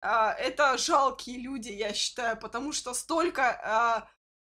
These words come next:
тысяч, миллионов лет живет человечество,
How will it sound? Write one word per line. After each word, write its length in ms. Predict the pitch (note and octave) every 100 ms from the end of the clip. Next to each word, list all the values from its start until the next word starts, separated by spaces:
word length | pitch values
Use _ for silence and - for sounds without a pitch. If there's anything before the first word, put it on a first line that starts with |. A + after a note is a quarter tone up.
| _ _ _ _ -
тысяч, 480 | C#4+ D#4 C4 -
миллионов 800 | A#3+ A#3 D4 C#4+ C4+ D#4+ C#4 C4
лет 260 | B3+ C#4 C#4
живет 340 | C#4 C4 C4 -
человечество, 1160 | - B3+ A#3+ B3+ A4+ A#4 D#4+ - A3+ G#3+ E3